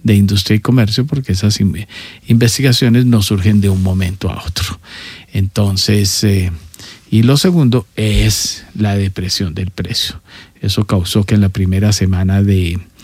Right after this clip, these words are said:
eh, mayo el precio de Ecopetrol cayera en Wall Street, los A D Rs, y esa es la origen de la demanda.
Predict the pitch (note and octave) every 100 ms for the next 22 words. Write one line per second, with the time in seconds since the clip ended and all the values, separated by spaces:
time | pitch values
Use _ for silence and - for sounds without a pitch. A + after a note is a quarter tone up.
0 | - - - _ - G#2 G2 G2 F2+ F2
1 | D#2+ - - A#2 A2 G2 C#3+ - _ _
2 | - - - G#2 - G2+ G2+ G#2 G#2+ G#2+
3 | - G2 G#2+ A2 G#2 G2+ - G#2 F#2+ G#2+
4 | F#2+ G2+ G2 F#2 G#2+ F#2+ F#2 G#2 G#2 G2+
5 | - - C#3+ G3 - A#2 F#2+ - G2 G2+
6 | G2+ G#2+ B2 D3 F3 - - - - -
7 | - - C#3+ D3+ E3 F3 - C#3 A#2 -
8 | A#2 A#2 G#2+ _ _ - D#3 D3 D#3 C#3
9 | C3+ C3 A#2+ A2 G2+ F#2+ G2 D#2 -